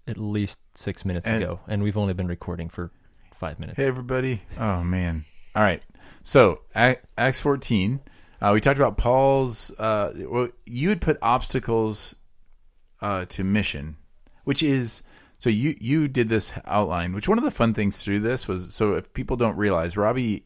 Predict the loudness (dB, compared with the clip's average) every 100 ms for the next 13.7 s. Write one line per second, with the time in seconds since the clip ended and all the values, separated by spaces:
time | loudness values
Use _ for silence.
0 | 2 2 2 0 -2 -2 -4 -2 -2 -4
1 | -4 0 0 0 0 0 2 0 -2 -4
2 | -4 -4 -4 -2 -2 -2 -6 -10 -14 -12
3 | -6 -6 -6 -8 -10 -12 -10 2 4 4
4 | -2 -20 -20 -20 -20 -20 -20 -20 -20 -8
5 | -6 -6 -10 -16 -16 -16 -20 -6 0 2
6 | 4 4 4 0 -2 -2 0 2 2 0
7 | 0 -2 -2 -8 -10 -20 -20 -20 -6 0
8 | 2 2 -4 -14 0 2 2 0 0 0
9 | -2 -10 -20 -20 _ _ -20 -20 _ -20
10 | _ _ _ _ _ _ _ _ _ -4
11 | 2 2 0 -6 -20 _ _ _ -20 -18
12 | -20 -20 _ _ _ 0 2 4 2 2
13 | 2 0 0 0 -2 -6 -8